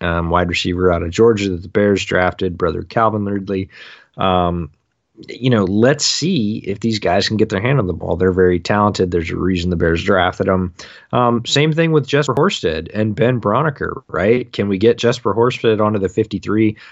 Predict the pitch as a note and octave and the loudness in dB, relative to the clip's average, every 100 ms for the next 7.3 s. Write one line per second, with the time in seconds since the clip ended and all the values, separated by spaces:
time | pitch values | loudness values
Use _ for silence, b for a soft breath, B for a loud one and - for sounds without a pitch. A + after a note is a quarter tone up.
0 | _ - G#2+ G#2+ G#2+ G2+ F#2+ G2 G#2 A2 | _ 4 4 6 4 4 2 0 -2 -4
1 | G#2 G2+ F2 F#2+ G2+ - G2+ A2+ G2 E2 | -2 0 2 2 2 0 -2 2 2 4
2 | G#2+ A#2+ A#2+ A#2 A#2 G#2+ A#2+ A2 G#2+ G2 | 2 2 0 0 -2 -2 0 2 0 -2
3 | G#2 G2+ F#2 F#2 - - G#2 F#2+ F#2 E2+ | -6 -6 -4 -4 -4 -2 0 2 2 0
4 | F2 - G#2 A2 F#2 E2+ - - C3+ G#2 | -2 0 0 0 -2 -4 -4 -6 -6 -6
5 | - - - - F#2+ F#2+ F#2 - F2 F#2 | -6 -6 -6 -4 -4 -2 -4 -2 0 2
6 | G2 F#2 F#2+ F#2 F#2 B B B B B | 2 2 2 2 -2 B B B B B
7 | - G#2+ C#3+ | 0 2 0